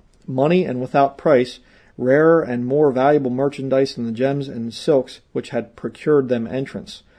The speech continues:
They took care to carry with them, concealed among their wares,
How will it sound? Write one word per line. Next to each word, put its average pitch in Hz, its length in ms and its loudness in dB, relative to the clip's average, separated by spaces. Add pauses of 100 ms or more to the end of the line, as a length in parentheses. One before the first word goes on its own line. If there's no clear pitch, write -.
(260)
They 123 120 0
took 180 360 -2
care 156 300 2
to 147 180 -8
carry 151 360 0
with 151 280 2
them, 120 180 -2
concealed 147 480 -2
among 143 220 -2
their 127 160 4
wares, 127 420 2